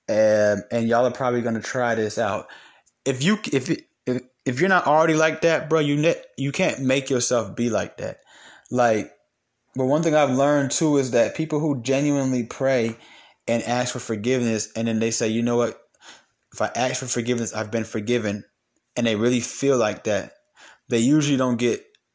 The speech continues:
karma at all, or at least the karma isn't as harsh as it maybe could or should be. Does that make any sense? Because they don't, they're not walking around holding on to it. You see what I'm saying? They've let it go. They cheated on her, on their husband. It is what it is.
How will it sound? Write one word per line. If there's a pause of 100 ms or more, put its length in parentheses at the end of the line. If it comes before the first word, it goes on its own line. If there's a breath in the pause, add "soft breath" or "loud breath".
(100)
karma
at
all,
or
at
least
the
karma
isn't
as
harsh
as
it
maybe
could
or
should
be.
Does
that
make
any
sense? (400 loud breath)
Because
they
don't, (380)
they're
not
walking
around
holding
on
to
it.
You
see
what
I'm
saying?
They've
let
it
go. (520 loud breath)
They
cheated
on
her,
on
their
husband. (320 loud breath)
It
is
what
it
is.